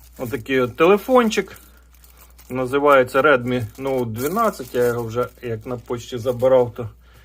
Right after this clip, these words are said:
відкрив. Це другий раз зараз буду відкривати. По характеристикам непоганий такий апарат. Має вісім гігабайт оперативної пам'яті. От, е, дві-, двісті п'ятдесят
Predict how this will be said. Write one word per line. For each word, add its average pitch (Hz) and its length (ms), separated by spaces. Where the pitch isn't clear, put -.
відкрив. 185 680
Це 127 120
другий 131 380
раз 107 260
зараз 107 280
буду 104 260
відкривати. 180 760
По 254 80
характеристикам 220 960
непоганий 170 580
такий 147 280
апарат. 175 580
Має 147 420
вісім 139 520
гігабайт 135 840
оперативної 131 840
пам'яті. 185 720
От, 117 300
е, 117 340
дві-, 147 260
двісті 156 400
п'ятдесят 135 720